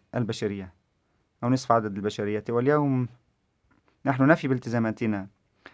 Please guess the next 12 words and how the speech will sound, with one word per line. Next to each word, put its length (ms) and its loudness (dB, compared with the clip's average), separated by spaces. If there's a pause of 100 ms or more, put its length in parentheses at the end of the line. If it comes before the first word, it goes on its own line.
(180)
للمضي 760 0
قدما 680 4 (640)
في 200 -4
دعم 280 2
حقوق 220 -8
الإنسان 320 -4
على 200 0
الصعيد 320 -2
الدولي، 480 -2
إذ 200 -6
نحمل 260 2
الجميع 580 0